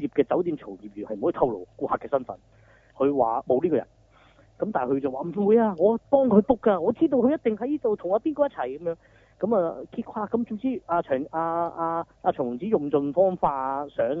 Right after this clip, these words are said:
上去都上唔到。咁於是最後就去喺酒店門口等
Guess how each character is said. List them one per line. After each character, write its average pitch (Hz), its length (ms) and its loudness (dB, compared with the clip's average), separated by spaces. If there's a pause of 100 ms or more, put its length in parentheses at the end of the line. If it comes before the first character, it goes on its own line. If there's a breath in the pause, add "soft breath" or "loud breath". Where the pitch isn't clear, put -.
上 120 340 2
去 110 60 -2
都 165 120 -2
上 113 140 0
唔 92 60 -16
到。 95 80 -14 (680)
咁 175 140 0
於 214 60 2
是 135 180 -10
最 135 260 0
後 107 320 -2
就 101 400 -4
去 110 240 -2
喺 143 220 -4
酒 135 200 -2
店 147 140 -4
門 95 220 -8
口 101 240 -6
等 92 100 -4